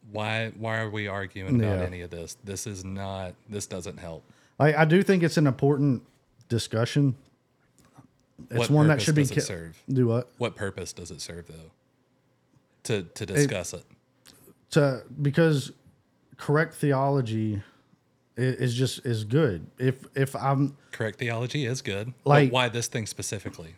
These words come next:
Speaker 1: Like, why do we have
Speaker 2: Because
Speaker 1: to argue
Speaker 2: if,
Speaker 1: it?
Speaker 2: if one person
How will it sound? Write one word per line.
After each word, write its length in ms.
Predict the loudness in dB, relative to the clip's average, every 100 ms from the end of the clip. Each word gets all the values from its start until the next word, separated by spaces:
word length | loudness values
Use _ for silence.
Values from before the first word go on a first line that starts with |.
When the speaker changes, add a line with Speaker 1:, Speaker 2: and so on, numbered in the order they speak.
| -6
Speaker 1:
Like, 160 | -4
why 180 | 0 0
do 40 | 2
we 120 | 0
have 260 | 0 -2 4
Speaker 2:
Because 520 | 4 6 6 6 2
Speaker 1:
to 60 | 2
argue 220 | 6 6
Speaker 2:
if, 160 | 4 -4
Speaker 1:
it? 60 | -16 _ _ _ _ _ 0
Speaker 2:
if 140 | 2
one 320 | 2 4 4
person 720 | 4 4 6 4 6 4 0